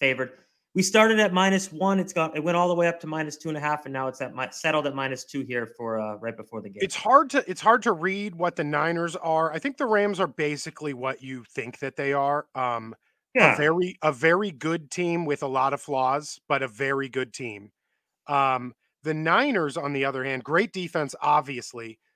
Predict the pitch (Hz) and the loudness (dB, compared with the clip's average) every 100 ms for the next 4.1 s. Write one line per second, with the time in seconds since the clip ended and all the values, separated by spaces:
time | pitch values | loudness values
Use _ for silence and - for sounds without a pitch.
0 | _ _ 151 139 131 123 117 - - 151 | _ _ -2 2 2 0 -4 -12 2 4
1 | 202 196 220 220 180 202 190 170 143 - | 6 6 4 4 4 6 6 4 -2 0
2 | 175 170 170 160 156 156 139 135 131 - | 0 4 2 2 2 2 2 0 -2 -6
3 | 127 123 117 127 139 139 139 135 135 139 | -8 -6 -4 0 0 0 -2 -4 -2 -2
4 | 143 | -4